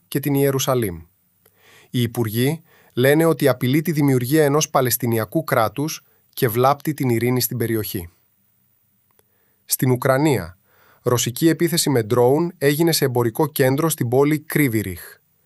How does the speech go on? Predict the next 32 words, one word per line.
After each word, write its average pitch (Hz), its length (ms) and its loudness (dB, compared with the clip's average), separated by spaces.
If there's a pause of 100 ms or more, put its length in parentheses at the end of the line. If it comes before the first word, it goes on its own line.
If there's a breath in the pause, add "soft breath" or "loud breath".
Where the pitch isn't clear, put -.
(460 soft breath)
Τουλάχιστον 151 520 2
δεκαέξι 139 500 2
άνθρωποι 135 360 -2
πέθαναν 123 640 -4 (240 soft breath)
και - 120 -4
πάνω 151 260 2
από 147 180 0
εκατό 127 340 -2
τραυματίστηκαν. 127 920 -4 (840 soft breath)
Η 120 120 0
επίθεση 147 480 0
έγινε 156 280 2
στην 143 180 -2
πόλη 156 240 2
του 151 120 -6
Προέδρου 139 500 2
Βολοντίμιρ 131 540 0
Ζελένσκι 139 680 -2 (360 soft breath)
και - 120 -2
περιλάμβανε 135 600 2
διπλό 123 340 0
χτύπημα. 90 580 -12 (1000 soft breath)
Ένα 120 240 0
δεύτερο 139 380 2
κύμα 120 420 -2
drones 117 420 0 (280 soft breath)
χτύπησε - 460 -2
τα 143 100 -2
συνεργεία 123 540 0
που 139 100 0
έφτασαν 131 380 -2
εκεί, 123 400 -4